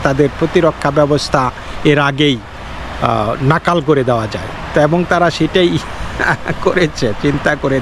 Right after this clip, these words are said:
দেখেন। এবং, আহ, আহ, বিবি নেতানিয়াহু হুমকি দিয়েছে যে, আহ, এই আয়াতুল্লাহ খামেনি,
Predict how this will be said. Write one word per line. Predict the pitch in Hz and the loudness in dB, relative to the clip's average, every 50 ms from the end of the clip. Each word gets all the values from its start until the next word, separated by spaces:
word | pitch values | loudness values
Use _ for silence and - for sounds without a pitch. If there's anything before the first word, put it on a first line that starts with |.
| 113 | 0
দেখেন। | - 143 143 - 156 139 123 131 - - - - - - - - - | 0 0 2 2 0 0 0 -2 -6 -8 -10 -8 -8 -8 -6 -4 0
এবং, | 131 131 127 139 143 143 139 135 139 139 - - | 0 2 2 2 2 2 2 0 -2 -4 -4 -2
আহ, | 139 127 123 123 123 - - - - - - - - - - - - - - - | 0 0 2 2 0 0 -2 -6 -10 -10 -8 -8 -8 -6 -6 -6 -6 -4 -2 0
আহ, | 123 120 120 117 113 120 131 131 117 104 117 | 2 2 2 0 0 -2 -4 -4 -4 0 2
বিবি | 127 143 143 156 156 151 | 4 4 6 6 6 4
নেতানিয়াহু | 139 147 147 - - 175 160 160 160 160 160 151 147 143 160 165 147 143 160 165 147 | 4 2 2 2 2 2 4 4 4 4 4 4 4 4 4 4 4 4 2 2 2
হুমকি | 135 143 156 139 - 165 160 | 2 2 2 2 2 4 4
দিয়েছে | 151 160 160 156 139 - - 151 135 131 147 160 156 - | 6 4 4 4 2 2 2 4 4 4 2 2 0 2
যে, | 147 135 131 127 131 131 135 123 - - - - - - - - - - - - - - - - | 2 4 4 4 4 4 2 2 0 -4 -10 -10 -10 -10 -10 -10 -10 -10 -10 -10 -10 -8 -6 -4
আহ, | - 139 123 117 113 113 113 - - - - - - - - - - - - - - - - - - - - | -2 0 0 2 2 2 0 0 -2 -6 -8 -6 -6 -8 -6 -6 -6 -6 -6 -6 -6 -6 -6 -4 -4 -2 0
এই | 135 123 117 120 123 | 2 2 2 2 2
আয়াতুল্লাহ | - 135 147 160 170 - - 175 165 165 170 143 120 117 | 2 2 2 2 2 2 2 4 6 6 6 4 2 0
খামেনি, | - 139 135 151 165 170 175 151 | 0 0 2 2 2 2 2 0